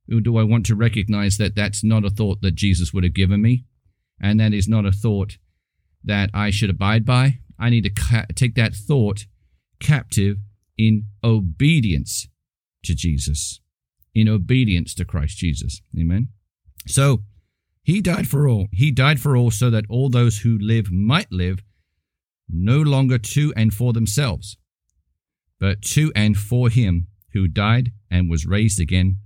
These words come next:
for their sake. We are truly blessed today to have a Lord and a Savior who came and died for us.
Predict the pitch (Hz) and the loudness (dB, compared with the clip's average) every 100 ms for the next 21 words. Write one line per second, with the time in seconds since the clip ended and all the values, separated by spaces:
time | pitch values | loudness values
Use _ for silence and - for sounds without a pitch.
0 | _ 78 76 92 85 - 76 - - _ | _ -8 -2 0 0 -2 -4 -6 -14 _
1 | _ _ _ _ _ _ 98 107 92 - | _ _ _ _ _ _ 0 2 0 0
2 | 131 123 110 110 107 104 98 76 80 - | 0 0 2 0 2 0 2 2 0 -4
3 | _ _ _ _ _ - 101 92 113 107 | _ _ _ _ _ -2 0 2 2 0
4 | 82 85 - _ _ _ _ - 98 98 | 0 -2 -8 _ _ _ _ -4 -2 0
5 | 104 101 92 92 113 98 73 76 - _ | -2 0 0 0 2 2 2 0 -2 _
6 | _ _ _ 98 95 117 110 101 90 95 | _ _ _ -8 -2 0 2 2 0 0
7 | 95 98 87 71 69 - | -2 -2 -2 -2 -2 -6